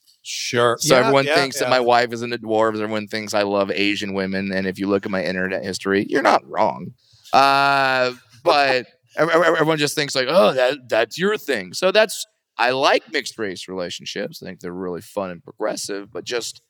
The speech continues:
Speaker 2: if you're getting into one, just realize that's what everyone thinks your thing is going to be.
Speaker 1: Had she dated a dwarf before you?
Speaker 2: No, thankfully. I didn't go through and find a bunch of ex-boyfriends and they were all like, "Well, represent." Like, I, I,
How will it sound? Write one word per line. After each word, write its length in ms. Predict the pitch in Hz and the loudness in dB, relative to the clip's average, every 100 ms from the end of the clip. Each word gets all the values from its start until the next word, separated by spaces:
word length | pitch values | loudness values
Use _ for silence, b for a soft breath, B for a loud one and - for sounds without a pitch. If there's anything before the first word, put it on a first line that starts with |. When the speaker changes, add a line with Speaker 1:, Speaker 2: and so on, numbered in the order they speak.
| _ | _
Speaker 2:
if 160 | 127 120 | -8 -4
you're 80 | 120 | -2
getting 240 | 120 120 | 0 0
into 200 | 139 139 | 0 0
one, 320 | 117 113 107 | 0 0 0
just 240 | 104 143 - | 0 -2 0
realize 440 | 127 113 107 98 | 2 4 4 2
that's 180 | 104 98 | -2 -2
what 80 | 107 | -2
everyone 320 | 98 95 92 | -2 -4 -6
thinks 420 | - 92 87 - | -6 -6 -6 -8
your 100 | 87 | -8
thing 360 | 92 92 82 76 | -8 -6 -6 -8
is 140 | 73 | -10
going 300 | - 76 65 | -8 -8 -8
to 120 | - | -14
be. 160 | - 78 | -10 -2
Speaker 1:
Had 200 | 151 147 | 0 0
she 220 | - 175 | 2 0
dated 420 | 139 143 139 156 | 2 2 2 2
a 80 | 143 | 0
dwarf 320 | 107 123 117 - | -2 -2 -2 -4
before 300 | - 117 147 | -6 -4 -2
you? 160 | 226 - | -2 2
Speaker 2:
No, 420 | 147 165 147 110 | 4 6 4 -2
thankfully. 640 | - 143 139 - 123 101 | 0 0 0 -4 -2 0
I 80 | 101 | 0
didn't 180 | 131 123 | 0 2
go 160 | 127 120 | 2 2
through 320 | - 123 120 | 0 0 0
and 100 | 104 | 2
find 220 | 123 117 | 2 2
a 40 | |
bunch 200 | 113 110 | -2 -2
of 60 | 110 | 0
ex-boyfriends 800 | 110 95 104 110 104 107 101 98 | 0 0 -2 -2 0 -2 -2 -4
and 100 | 104 | -4
they 60 | 101 | 0
were 80 | 101 | 2
all 140 | 101 | 4
like, 180 | 104 113 | 2 2
"Well, 300 | 139 165 160 | 2 4 4
represent." 640 | 160 160 185 156 156 156 113 | 2 0 0 2 2 2 0
Like, 180 | 107 101 | 0 2
I, 160 | 110 | 2
I, 160 | 110 | 2